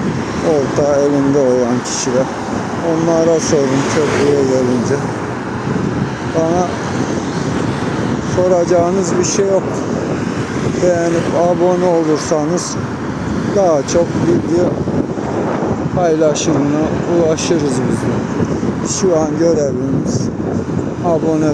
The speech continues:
toplamak, ilerlemek, beğeniler almak. Biz beğendikçe, ilerledikçe biz de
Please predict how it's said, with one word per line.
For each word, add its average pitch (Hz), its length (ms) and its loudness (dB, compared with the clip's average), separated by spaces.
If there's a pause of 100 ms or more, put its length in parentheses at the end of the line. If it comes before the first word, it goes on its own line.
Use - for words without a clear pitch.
(100)
toplamak, 139 580 0 (1700)
ilerlemek, 156 680 2 (220)
beğeniler 156 720 2
almak. 120 420 0 (1200)
Biz - 200 0 (440)
beğendikçe, 165 1200 0
ilerledikçe 143 1040 0 (840)
biz 151 240 0
de 165 120 4